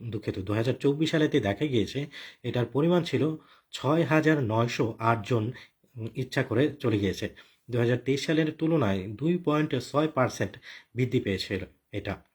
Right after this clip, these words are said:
এখন আসি যে সকল দেশের মানুষকে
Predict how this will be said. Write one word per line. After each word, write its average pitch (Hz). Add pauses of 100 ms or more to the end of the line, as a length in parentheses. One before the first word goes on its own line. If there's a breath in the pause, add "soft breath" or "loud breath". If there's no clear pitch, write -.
(920 loud breath)
এখন 147
আসি 160
যে 131
সকল 143
দেশের 110
মানুষকে 107